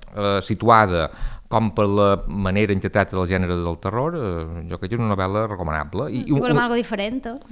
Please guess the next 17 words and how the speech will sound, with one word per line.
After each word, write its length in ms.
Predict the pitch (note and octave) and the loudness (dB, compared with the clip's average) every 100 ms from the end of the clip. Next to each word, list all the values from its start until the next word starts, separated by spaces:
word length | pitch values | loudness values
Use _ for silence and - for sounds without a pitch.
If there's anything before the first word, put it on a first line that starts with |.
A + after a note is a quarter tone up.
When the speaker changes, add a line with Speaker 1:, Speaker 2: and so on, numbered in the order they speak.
| A3+ G3+ | -10 -2
Speaker 1:
Sí, 220 | G#3+ - - | 4 4 2
Speaker 2:
Fem 160 | A#3 A3+ | -4 -4
Speaker 1:
i 60 | |
Speaker 2:
com 80 | A3 | 0
Speaker 1:
fins 80 | B2 | 2
Speaker 2:
un 60 | A#2+ | 2
Speaker 1:
i 0 | |
tot, 220 | A#3 C3+ | 6 4
Speaker 2:
viatge 100 | A3 | 4
diferent. 380 | G#3+ - G#3+ G3+ | -6 -8 -10 -4
Speaker 1:
exactament, 560 | D3+ B2 C#3 C#3 C3 F2+ | 0 2 2 0 -2 0
tot 220 | C3+ D3 | 0 0
és 100 | D#3 | -2
un 120 | D3 C#3 | -2 -4
poquet 420 | C#3 C#3 C3 C3 | -4 -2 -4 -4
original 460 | A#2+ A2+ G2+ E2+ | -6 -2 -2 -2
de, 120 | E2+ | -4